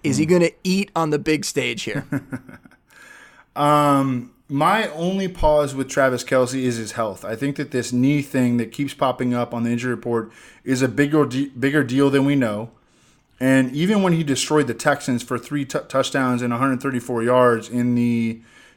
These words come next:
Speaker 2: divisional round, you know, he missed a bunch of snaps in the second half of that game. I don't think he was anywhere near a hundred percent. But,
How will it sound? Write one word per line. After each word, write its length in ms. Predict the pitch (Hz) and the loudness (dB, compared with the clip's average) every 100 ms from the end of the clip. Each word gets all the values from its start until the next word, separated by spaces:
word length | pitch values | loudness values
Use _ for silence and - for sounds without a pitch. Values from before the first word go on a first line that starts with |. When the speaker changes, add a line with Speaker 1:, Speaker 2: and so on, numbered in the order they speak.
| - | -4
Speaker 2:
divisional 640 | 123 117 160 165 147 123 | 0 4 4 4 2 2
round, 560 | 117 113 110 110 113 120 _ _ _ - | 2 -2 -4 -6 -6 -8 _ _ _ -2
you 100 | 127 | 0
know, 60 | |
he 120 | 127 160 | 2 4
missed 240 | 202 208 | 4 2
a 60 | 127 | 0
bunch 280 | 131 156 | 0 -2
of 60 | 135 | -4
snaps 360 | - 135 135 135 | -2 0 0 -2
in 60 | |
the 60 | 117 | -4
second 280 | - 135 135 | -2 -2 -2
half 160 | 127 | -4
of 40 | 120 | -4
that 140 | 107 | -4
game. 160 | 123 120 | -4 0
I 60 | 147 | 0
don't 100 | 208 | 0
think 100 | 185 | 0
he 60 | |
was 140 | 131 117 | -2 -2
anywhere 360 | 131 147 139 127 | 0 2 4 4
near 220 | 127 127 | 4 2
a 60 | 120 | 0
hundred 200 | 120 110 | -2 -4
percent. 440 | 107 113 90 - | -8 -10 -10 -6
But, 320 | 120 117 113 | -2 -2 -4